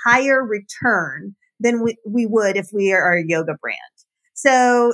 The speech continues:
you know, there are some yoga companies that brand themselves more as fitness yoga, and they would have a better chance at returning on that investment than we are because we're so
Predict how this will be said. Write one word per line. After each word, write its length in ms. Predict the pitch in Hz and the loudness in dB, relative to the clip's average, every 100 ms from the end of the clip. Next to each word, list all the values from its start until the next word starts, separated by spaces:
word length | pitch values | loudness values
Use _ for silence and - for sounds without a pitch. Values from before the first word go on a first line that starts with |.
| 240 | -2
you 140 | 269 | -2
know, 120 | 269 247 | 0 0
there 200 | 269 262 | 0 0
are 240 | 254 294 339 | 2 2 0
some 480 | - 285 254 247 226 | -2 0 2 0 0
yoga 300 | 240 226 208 - | 0 -2 -4 -4
companies 560 | 302 269 202 185 180 | -4 -4 -4 -4 -4
that 200 | - 190 | -4 -4
brand 300 | 208 220 285 | -4 -2 -2
themselves 440 | 294 220 190 180 180 | -2 -2 0 0 0
more 120 | 185 | -4
as 180 | 170 - | -4 -4
fitness 380 | 247 247 269 269 | -4 -2 -4 -2
yoga, 340 | 208 180 214 359 415 _ _ _ | 0 2 2 -2 -4 _ _ _
and 380 | 277 277 269 269 - 208 | 2 4 4 0 -8 -4
they 300 | 202 311 381 | 0 0 0
would 120 | 320 | 0
have 180 | 254 226 | 0 0
a 80 | 220 | 0
better 320 | 202 202 202 | 0 0 -2
chance 600 | - 320 220 180 196 - _ | -4 0 2 0 -2 -10 _
at 240 | 220 214 208 _ | 2 2 0 _
returning 640 | 226 247 - 262 269 233 202 214 | -4 -4 -2 -2 0 -2 -2 -2
on 140 | 208 | 0
that 180 | 202 190 | 2 2
investment 640 | 180 180 226 330 233 196 196 | -2 -4 -4 -4 -2 -2 -2
than 160 | 208 | -2
we 180 | 214 285 | 0 2
are 180 | 202 185 | 2 2
because 240 | 196 202 202 | -2 -6 -2
we're 140 | 214 | -2
so 500 | 190 - 247 247 233 | -4 -4 0 0 0